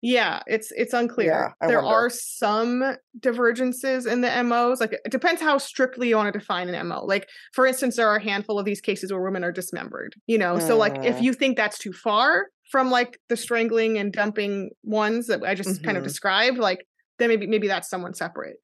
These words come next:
Speaker 1: you know? So it depends how tightly you wanna wrap around one type of M O, I think.
Speaker 2: Right,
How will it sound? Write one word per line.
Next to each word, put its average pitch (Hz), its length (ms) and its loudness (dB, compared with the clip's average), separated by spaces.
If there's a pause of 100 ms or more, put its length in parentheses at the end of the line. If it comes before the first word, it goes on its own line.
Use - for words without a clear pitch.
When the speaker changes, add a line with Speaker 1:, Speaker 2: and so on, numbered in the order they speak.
(280)
Speaker 1:
you 214 120 4
know? 190 160 2
So 202 260 2
it 220 100 2
depends 294 320 2
how 269 180 0 (120)
tightly 220 460 -2
you 202 140 0
wanna 190 200 0
wrap 180 260 -2 (120)
around 190 300 -2
one 180 260 -2
type 185 220 -6
of 185 80 -6
M 185 180 -8
O, 71 160 -8
I - 120 -6
think. - 240 -12 (320)
Speaker 2:
Right, 151 340 2